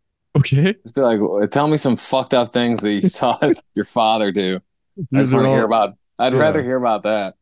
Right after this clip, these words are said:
Speaker 1: They're all in their fifties too, you know what I'm saying? They're completely out of it. They don't care about the rock and roll stuff. Their dad's eighty years old selling himself for twenty bucks on, on weekends.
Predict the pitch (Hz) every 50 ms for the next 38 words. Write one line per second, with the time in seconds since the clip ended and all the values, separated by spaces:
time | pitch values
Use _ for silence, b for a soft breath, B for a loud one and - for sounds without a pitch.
0 | _ _ _ 131 131 135 143 147 143 135 123 120 - - 131 120 - - 110 104
1 | - - 127 117 107 92 92 98 101 104 107 - - 107 104 104 104 - - 127
2 | 110 120 131 123 120 101 92 92 92 95 90 95 95 92 101 101 107 104 104 -
3 | - 104 92 92 92 92 90 - 92 101 98 95 95 - 107 98 98 95 95 -
4 | - - 101 101 - 113 107 110 110 110 110 90 - - 110 113 113 110 107 110
5 | 107 101 110 107 110 101 - - 110 104 104 107 107 107 98 - 110 107 104 -
6 | - 113 107 98 95 101 - - 113 104 101 92 101 101 104 107 - 107 92 90
7 | 90 - 92 95 95 95 98 90 - 117 110 113 120 -